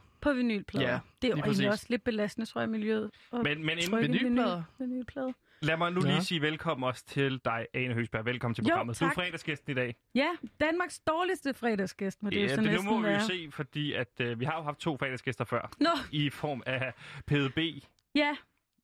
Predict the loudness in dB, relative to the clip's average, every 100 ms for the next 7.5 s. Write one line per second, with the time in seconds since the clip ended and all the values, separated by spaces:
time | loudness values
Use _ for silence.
0 | -8 -2 0 2 0 -2 -8 _ _ _
1 | -4 0 2 2 0 0 -2 0 0 0
2 | 2 2 4 2 0 -4 -8 _ _ _
3 | _ _ _ _ 0 0 2 -2 0 -4
4 | 0 2 4 2 -2 -4 0 0 2 2
5 | 2 -2 -10 -14 _ _ -2 2 2 2
6 | 2 2 0 0 -2 -2 0 0 4 2
7 | 2 0 -2 0